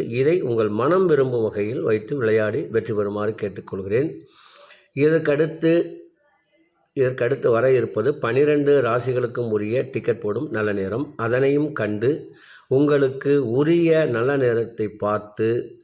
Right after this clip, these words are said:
தொடர்ந்து நாற்பத்தெட்டு நாட்கள் முயற்சி செய்யுங்கள். உங்களுக்கு நூறு சதவீத வெற்றி நிச்சயம்.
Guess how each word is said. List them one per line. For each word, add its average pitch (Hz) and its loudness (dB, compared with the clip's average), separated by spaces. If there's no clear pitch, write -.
தொடர்ந்து 151 4
நாற்பத்தெட்டு 110 0
நாட்கள் 107 0
முயற்சி 107 0
செய்யுங்கள். 101 -4
உங்களுக்கு 127 0
நூறு 156 4
சதவீத 123 0
வெற்றி 117 0
நிச்சயம். 107 0